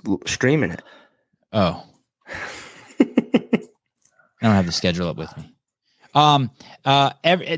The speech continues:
Speaker 2: uh, it's workout number three. It'll be Sunday morning. Uh, every minute and thirty, every ninety seconds until failure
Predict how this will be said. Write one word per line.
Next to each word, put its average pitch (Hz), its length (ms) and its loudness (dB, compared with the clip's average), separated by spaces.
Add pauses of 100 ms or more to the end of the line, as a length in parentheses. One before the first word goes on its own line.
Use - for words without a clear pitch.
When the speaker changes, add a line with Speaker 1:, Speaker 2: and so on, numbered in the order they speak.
(240)
Speaker 2:
uh, 147 180 4
it's 139 140 -2
workout 185 300 2
number 160 180 2
three. 151 500 0
It'll 127 160 -2
be 123 80 -2
Sunday 139 280 2
morning. 127 500 0 (220)
Uh, 113 220 -2 (160)
every 160 560 2 (500)
minute 135 300 2
and 117 120 -6
thirty, 117 420 2
every 117 140 2
ninety 127 260 2
seconds 104 460 -2
until 107 280 -4
failure 123 800 0